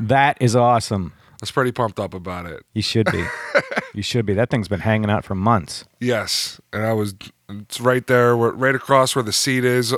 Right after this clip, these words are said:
Speaker 2: in my truck, and I was afraid of it not going away. And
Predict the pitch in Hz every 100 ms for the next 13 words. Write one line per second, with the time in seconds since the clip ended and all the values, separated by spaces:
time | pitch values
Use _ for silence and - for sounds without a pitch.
0 | - 123 101 - 139 131 127 - - 101
1 | 90 92 85 80 - _ _ _ _ _
2 | _ _ - - 110 104 - 117 117 113
3 | 104 117 - 120 117 107 101 110 113 113
4 | 110 101 95